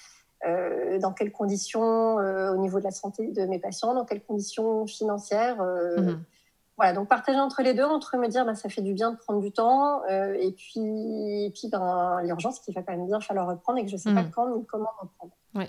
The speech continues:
Speaker 2: tout à fait. Donc là, c'est le grand
Speaker 1: Voilà.
Speaker 2: point d'interrogation pour nous en tant qu'orthophonistes. Et on sait pas avec quel équipement,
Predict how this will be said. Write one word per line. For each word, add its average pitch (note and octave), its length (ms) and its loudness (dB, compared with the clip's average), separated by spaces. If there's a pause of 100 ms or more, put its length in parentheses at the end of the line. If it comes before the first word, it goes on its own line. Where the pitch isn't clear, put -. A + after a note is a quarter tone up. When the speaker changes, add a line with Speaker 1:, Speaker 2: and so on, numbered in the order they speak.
(100)
Speaker 2:
tout - 160 -14
à G3 60 -4
fait. F#3+ 140 -8
Donc E3+ 180 -8
là, G#3 100 -2
c'est G3+ 160 -6
le F3 100 -2
grand F#3+ 260 -4
Speaker 1:
Voilà. B3 160 -4
Speaker 2:
point A#3+ 100 2
d'interrogation G3+ 600 -2
pour G3 260 0
nous A3+ 220 6
en F#3 100 2
tant F3+ 140 -8
qu'orthophonistes. F#3+ 840 -4 (580)
Et F3 40 -6
on F3+ 80 -2
sait F#3+ 140 -4
pas G#3+ 260 2
avec F3+ 260 0
quel G#3+ 200 0
équipement, G#3 600 0